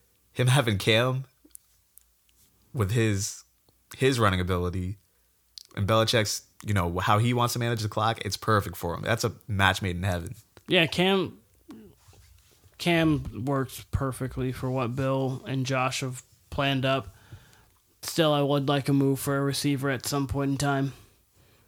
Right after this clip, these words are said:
Speaker 1: Definitely.
Speaker 2: Uh,
Speaker 1: I'm liking the way the core looks.
Speaker 2: I like Damian Harris. I like, I,
Speaker 1: Harris
Speaker 2: they're
Speaker 1: is
Speaker 2: running,
Speaker 1: nice. He's got some pop.
Speaker 2: they're running back, their backfield's fine with me. I like the, you have Damian Harris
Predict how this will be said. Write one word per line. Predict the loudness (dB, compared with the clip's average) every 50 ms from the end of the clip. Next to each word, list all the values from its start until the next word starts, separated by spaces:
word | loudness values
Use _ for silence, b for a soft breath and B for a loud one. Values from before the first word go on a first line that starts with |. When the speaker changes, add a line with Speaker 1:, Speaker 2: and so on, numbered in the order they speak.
| b -2
Speaker 1:
Definitely. | 2 2 2 4 4 6
Speaker 2:
Uh, | 6 6
Speaker 1:
I'm | 6
liking | 6 4 4 2 0 -4 -4
the | -4 0 2 4
way | 4 4
the | 4 2
core | 0 2 2 4 4
looks. | 4 2 2 0 0 -2 -6 -8 -8 -10 -10
Speaker 2:
I | -6 -2 0
like | 0 2 2
Damian | 2 4 4 4 4 4 4 2
Harris. | 2 2 2 2 2 0 -2 -4 -6 -8 -10 -12 _ -4
I | 0 0
like, | 2 2 2 0 0 2
I, | 4 6
Speaker 1:
Harris | 6 6 6 6
Speaker 2:
they're | 6 6
Speaker 1:
is | 6
Speaker 2:
running, | 6 6 6 6 4
Speaker 1:
nice. | 4 0 -2
He's | -6 -4 -2
got | -2 0
some | -2 -4
pop. | 0 2 4 4 4 2 0 -2
Speaker 2:
they're | 0 2 2 4
running | 4 4 4 4 4 4
back, | 4 4 4 4 2 0 -4 -10 _ _ _ _ _ _ _ _ _ -16 -4
their | 0 2 2 2
backfield's | 4 4 4 4 4 2 0 0 0 0 0 -2 -2
fine | 0 0 2 2 2 0
with | 0 -2 -2
me. | -2 -2 -2 -2
I | 0 0 2
like | 2 2 2 2 0 -2
the, | -2 0 0 0 0 -2 0
you | 0 0 0
have | 0 0 0 0
Damian | 0 2 2 2 2 2 0
Harris | 0 0 0 0 0 0 -2 -4 -6 -12 -14